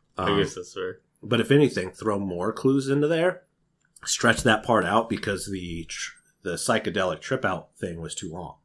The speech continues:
Speaker 2: So
Speaker 1: Mm-hmm.
Speaker 2: you could have easily cut some ch-, time off of that.
Speaker 1: Yeah.
Speaker 2: I love, like,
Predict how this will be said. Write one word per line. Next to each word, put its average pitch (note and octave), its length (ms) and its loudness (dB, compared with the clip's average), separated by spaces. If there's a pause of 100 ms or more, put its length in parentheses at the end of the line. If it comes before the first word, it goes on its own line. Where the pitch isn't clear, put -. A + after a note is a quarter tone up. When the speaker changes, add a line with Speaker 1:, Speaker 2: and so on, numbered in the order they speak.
(520)
Speaker 2:
So - 40 -8
Speaker 1:
Mm-hmm. G2 140 -2
Speaker 2:
you G2+ 120 0
could G#2 120 2
have E2 100 -4
easily F2 320 -4
cut - 220 -6
some D#2 240 -10
ch-, - 240 -14
time D#2+ 240 -12
off - 140 -16
of D#2+ 60 -18
that. - 220 -12 (540)
Speaker 1:
Yeah. F2+ 180 -2 (920)
Speaker 2:
I G#2+ 80 0
love, A#2 280 4
like, E2+ 280 -2